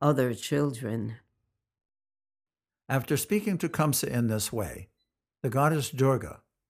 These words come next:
Speaker 2: Yogamaya, appeared in different places, such as Varanasi, and became celebrated by different names,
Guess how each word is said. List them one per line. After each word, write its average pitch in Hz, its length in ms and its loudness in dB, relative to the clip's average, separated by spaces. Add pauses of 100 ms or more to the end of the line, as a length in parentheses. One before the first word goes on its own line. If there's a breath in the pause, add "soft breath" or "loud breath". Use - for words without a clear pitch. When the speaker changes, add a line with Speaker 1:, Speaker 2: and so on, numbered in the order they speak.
Speaker 2:
Yogamaya, 127 720 2 (680)
appeared 165 340 4
in 151 140 2
different 170 340 0
places, - 640 -2 (180)
such - 300 -6
as 110 140 -4
Varanasi, 120 800 0 (480)
and 131 100 4
became 143 340 0
celebrated 139 680 2
by 135 140 2
different 120 360 -4
names, 147 680 -4